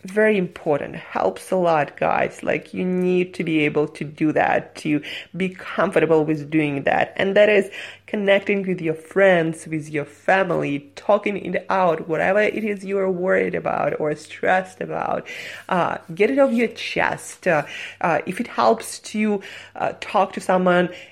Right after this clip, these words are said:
maybe you don't know that well, someone who is not that well connected to you or who,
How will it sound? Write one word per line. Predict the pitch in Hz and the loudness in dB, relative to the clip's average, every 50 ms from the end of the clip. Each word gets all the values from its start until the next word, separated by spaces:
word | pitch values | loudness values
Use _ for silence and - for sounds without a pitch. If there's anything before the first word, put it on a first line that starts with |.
| - _ _ - | -20 _ _ -12
maybe | - 170 165 156 151 156 156 151 143 143 143 139 139 139 139 139 131 - - - - - | -8 -6 -4 -4 -4 -4 -2 -2 -2 -2 -2 -4 -6 -8 -12 -18 -20 -20 -20 -20 -18 -14
you | 151 147 143 151 151 156 | -12 -8 -4 0 0 0
don't | 147 151 165 190 220 | 2 2 0 0 2
know | 269 330 349 349 277 | 4 4 6 6 6
that | 254 214 196 - - | 4 4 2 2 2
well, | 196 180 165 165 175 - - | 2 4 4 6 4 4 2
someone | 160 - - 170 160 160 156 160 | 2 0 -2 -2 -2 0 -2 -4
who | 170 - - - 180 175 | -4 -6 -4 -2 0 2
is | 175 170 165 170 | 2 0 -2 -2
not | 202 220 277 311 311 311 | 0 2 2 4 2 2
that | 240 - | 0 2
well | - 208 196 196 | 4 4 4 4
connected | - 190 180 175 180 170 180 - - 156 151 - | 2 0 2 2 2 0 0 -2 -4 -6 -6 -6
to | - - 156 | -10 -10 -10
you | 147 156 156 151 | -6 -4 -2 -2
or | 143 143 147 147 147 147 | 0 0 2 2 2 0
who, | 147 - - - 170 165 160 160 156 156 156 156 151 151 147 143 | -2 -4 -4 -2 0 2 2 4 4 4 4 4 2 2 0 0